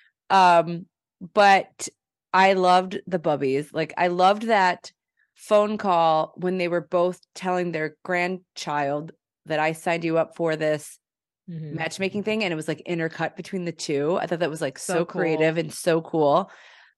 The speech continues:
Speaker 1: Um, because basically, like, the bubbies were saying the exact same thing, which was so funny.
Speaker 3: Mm-hmm.
Speaker 1: Um, but no, I really, from what I saw, <laughs>
Speaker 3: <laughs>
Speaker 1: I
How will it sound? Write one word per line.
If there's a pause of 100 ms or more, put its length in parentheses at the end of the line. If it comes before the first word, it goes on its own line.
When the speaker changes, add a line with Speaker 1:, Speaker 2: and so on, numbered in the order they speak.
(120)
Speaker 1:
Um, (140)
because
basically,
like,
the
bubbies
were
saying
the
exact
same
thing,
which
was
so
funny.
Speaker 3:
Mm-hmm.
Speaker 1:
Um, (720)
but
no,
I
really,
from
what
I
saw,
<laughs> (160)
Speaker 3:
<laughs>
Speaker 1:
I